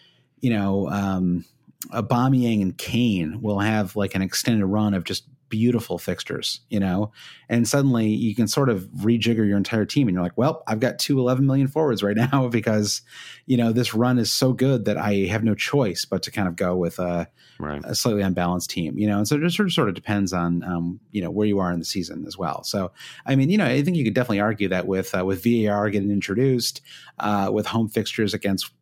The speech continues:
Speaker 1: two, two teams that should be two of the worst teams in the league this year, um, in Aston Villa and Newcastle, that Kane and, and a great captain,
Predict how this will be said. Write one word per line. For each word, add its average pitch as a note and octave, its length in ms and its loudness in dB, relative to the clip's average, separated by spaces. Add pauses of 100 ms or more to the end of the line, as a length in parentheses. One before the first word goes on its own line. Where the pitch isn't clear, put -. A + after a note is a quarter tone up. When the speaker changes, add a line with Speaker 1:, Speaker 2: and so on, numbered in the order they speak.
(120)
Speaker 1:
two, A2+ 420 0
two C3+ 160 -4
teams A2+ 180 2
that G#2 100 -2
should C#3+ 140 0
be B2+ 80 2
two A2 160 -2
of G2+ 60 0
the G2 60 0
worst G2+ 260 -2
teams F#2+ 240 0
in F#2 40 -2
the F2 60 -2
league A2 220 -2
this - 180 -2
year, F#2 340 0 (360)
um, G2 300 0
in F#2+ 120 0
Aston G2 240 -2
Villa F#2+ 200 0
and G2 80 2
Newcastle, F#2 500 -2
that F#2 180 -4
Kane G#2 340 0
and, G#2 220 2
and G2+ 140 0
a G2 60 -2
great B2+ 260 2
captain, G2+ 340 -2